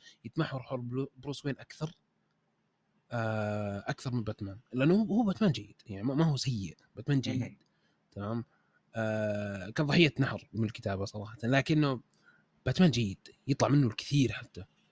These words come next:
Speaker 1: لكن بالنهاية هو بروس
Speaker 2: طيب،
Speaker 1: وين
Speaker 2: بما
Speaker 1: عظيم.
Speaker 2: إن إحنا تكلمنا عن
Speaker 1: إيه.
Speaker 2: كيتن، تكلمنا عن فلاش، آه، في، آه، سوبر جيرل وزود.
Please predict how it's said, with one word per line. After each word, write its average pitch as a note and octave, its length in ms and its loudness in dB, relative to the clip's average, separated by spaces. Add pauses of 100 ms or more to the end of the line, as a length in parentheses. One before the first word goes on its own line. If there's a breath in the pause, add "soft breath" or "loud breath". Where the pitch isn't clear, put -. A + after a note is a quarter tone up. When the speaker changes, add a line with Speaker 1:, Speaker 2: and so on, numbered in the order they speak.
(1000)
Speaker 1:
لكن D3 220 8
بالنهاية C#3+ 320 8
هو C#3 160 4
بروس B2 220 -2
Speaker 2:
طيب، F3+ 120 6
Speaker 1:
وين D3+ 200 6
Speaker 2:
بما F3 100 8
Speaker 1:
عظيم. F#3 100 4
Speaker 2:
إن F#3+ 140 4
إحنا E3+ 220 -2
تكلمنا D#3+ 380 -2
عن C3+ 100 -4
Speaker 1:
إيه. C3+ 80 -4
Speaker 2:
كيتن، A2+ 400 -4
تكلمنا A2 380 -4
عن G#2 120 -8
فلاش، G#2 640 -8
آه، G#2+ 1080 -8
في، F#3 480 2
آه، A#2 420 2
سوبر C3 320 -4
جيرل B2+ 320 2
وزود. G#2 400 -2